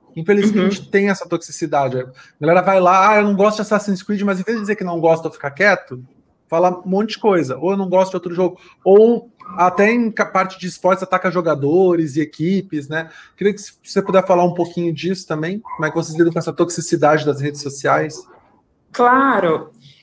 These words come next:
Speaker 2: Eu acho que, enfim, gente, aí é uma grande discussão sobre a internet, né? É muito mais fácil você criticar do que você elogiar, né? Porque quando você,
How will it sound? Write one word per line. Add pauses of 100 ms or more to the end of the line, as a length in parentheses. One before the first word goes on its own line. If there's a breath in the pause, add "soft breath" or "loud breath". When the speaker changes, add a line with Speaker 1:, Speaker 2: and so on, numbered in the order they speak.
Speaker 2:
Eu
acho
que, (120)
enfim,
gente,
aí
é
uma
grande
discussão
sobre
a
internet,
né?
É
muito
mais
fácil
você
criticar
do
que
você
elogiar,
né?
Porque
quando
você,